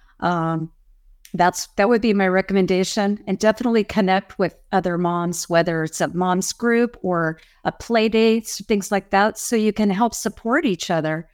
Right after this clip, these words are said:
I remember growing up, all the moms on the block had a sign in their window. It said, "Block parent." And you knew when we were playing or if there was a problem after school, you could go to that house and that mom would be there to support you. And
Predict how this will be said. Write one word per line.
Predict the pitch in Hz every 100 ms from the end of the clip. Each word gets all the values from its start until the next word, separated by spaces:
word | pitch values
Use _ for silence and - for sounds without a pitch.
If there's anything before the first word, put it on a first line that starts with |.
| _ _ -
I |
remember | 220 269 277 226
growing | 214 214 214 202
up, | 202 240 180 170 _ _ -
all | 214 233
the | 254
moms | 226 220 220 220
on | - 196 190
the |
block | 175 185 190 190 -
had | 185 170 170 -
a | 185
sign | - - 196 196
in | 175
their | 160 156
window. | 160 151 - - - _ _ -
It | 190
said, | - 180
"Block | 196 185 190 - _ -
parent." | 196 143 - - _ _ _
And | 190 202
you | 240
knew | 240 254 247 247 247 247 _
when | 202 180
we | 185
were | 202
playing | - 226 208 208 202
or |
if | 160
there | 196
was | 196 190
a | -
problem | - 196 190 196 202 208 _ - -
after | 175 - 196
school, | - 240 214 208 214
you | 208 202
could | 202 190
go | 190
to | 196
that | 185 185
house | 185 196 185 185 - - _ -
and | 180
that | 196 190
mom | 202 202 196
would | 175
be | 180
there | 180 175
to | 165
support | - - - - 165 -
you. | 170
And | 170 165